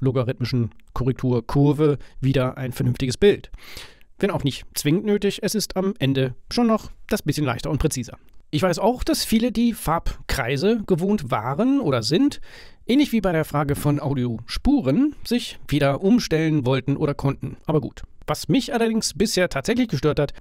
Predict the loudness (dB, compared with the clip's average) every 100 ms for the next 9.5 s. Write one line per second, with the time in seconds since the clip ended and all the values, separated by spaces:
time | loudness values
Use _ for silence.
0 | -4 -2 2 0 2 0 0 0 0 0
1 | -2 -2 -2 -2 0 4 4 4 4 4
2 | 0 0 0 2 4 4 2 0 -2 2
3 | 2 2 0 -2 -2 0 0 0 0 0
4 | -2 0 0 2 2 0 -10 -2 0 0
5 | 0 0 0 0 0 0 -2 -6 -2 2
6 | 2 2 0 0 0 2 2 2 0 -2
7 | -2 -2 -2 -2 -4 -6 -8 -4 -2 0
8 | -2 -2 -2 0 0 -2 -6 -10 -6 -2
9 | 2 2 2 2 0